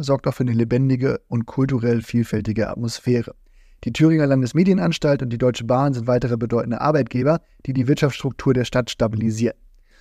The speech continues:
Zu den Highlights der Stadt gehören neben der Universität auch die Altstadt mit dem imposanten Dom,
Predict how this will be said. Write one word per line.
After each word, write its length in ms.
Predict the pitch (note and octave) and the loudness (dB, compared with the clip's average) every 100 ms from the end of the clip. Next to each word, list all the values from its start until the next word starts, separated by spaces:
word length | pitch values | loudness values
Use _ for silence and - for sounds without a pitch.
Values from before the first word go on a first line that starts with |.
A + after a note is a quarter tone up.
| _ | _
Zu 120 | - C#3+ | -4 0
den 240 | C3 - | 0 4
Highlights 340 | F3+ G#3+ F#3+ | 6 6 4
der 100 | - | 0
Stadt 280 | D3+ D#3 - | 0 -2 0
gehören 320 | C3 C3 C3 | 0 2 2
neben 220 | C3 B2+ B2 | 2 0 0
der 120 | A#2+ | 0
Universität 760 | B2 A#2+ A2+ A#2 C3+ D#3 - | 0 -2 -4 -2 2 2 2
auch 100 | - | -6
die 140 | - - | -6 0
Altstadt 440 | C3+ - C#3 - | 0 4 2 2
mit 140 | B2+ B2 | -2 -2
dem 100 | C3+ | -4
imposanten 500 | B2+ B2+ A#2+ B2 A#2+ | -2 0 0 -2 0
Dom, 300 | C#3 D3+ | 2 2